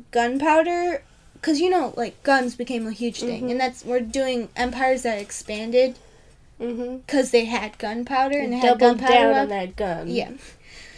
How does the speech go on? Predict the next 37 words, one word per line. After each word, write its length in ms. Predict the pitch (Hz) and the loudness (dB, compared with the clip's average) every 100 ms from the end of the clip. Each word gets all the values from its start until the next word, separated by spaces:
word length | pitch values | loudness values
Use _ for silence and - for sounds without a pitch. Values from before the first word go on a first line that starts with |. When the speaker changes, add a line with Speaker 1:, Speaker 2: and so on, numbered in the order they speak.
| - - | -12 -4
Speaker 1:
And 140 | 294 | 0
so, 300 | 339 302 294 - - - - - - | 4 4 2 -12 -20 -20 -20 -10 0
like, 200 | 262 262 | 4 4
if 140 | 294 | 4
you 140 | 320 | 2
just 200 | 392 381 | 2 0
light 360 | 254 226 240 247 | 0 4 4 4
gunpowder 680 | 285 294 330 320 349 339 - - - _ - | -2 0 2 2 2 -2 -6 -16 -20 _ -6
in 140 | 247 | -4
the 100 | 226 | -2
open, 440 | 226 240 320 370 - | -2 -2 -2 -2 -4
it 80 | 240 | -2
will 100 | 247 | 0
just 180 | 240 247 | 0 -2
be 80 | |
on 160 | 240 214 | -6 -6
fire. 480 | - 214 233 330 370 - | -10 -4 -2 -2 -6 -2
But 100 | 254 | 6
if 180 | 247 254 | 6 6
you 100 | 254 | -6
put 280 | 247 - 262 | -8 -2 0
it 260 | 311 294 - - | 0 -2 -8 -8
in, 220 | 247 247 | -6 -4
like, 320 | 233 220 - _ _ _ _ - | -4 -6 -10 _ _ _ _ -16
let's 180 | 226 | -14
say, 200 | - 240 | -2 0
like, 260 | 247 247 - | 2 0 -2
a 20 | |
little 220 | 269 294 | -2 0
bullet 540 | 294 349 381 285 214 - | 0 0 2 2 0 -4
thing 320 | 233 226 214 | -8 -8 -8
or, 120 | 185 240 | -2 0
like, 180 | 247 | 0
a 60 | 247 170 | -2 -8
f-, 160 | - - - | -12 -20 -16
um, 460 | 220 208 185 - 226 _ - _ _ _ _ _ _ _ _ _ - | -14 -12 -14 -16 -20 _ -20 _ _ _ _ _ _ _ _ _ -20
firework 840 | - 269 247 262 302 330 339 - | -6 2 4 4 2 0 -2 -16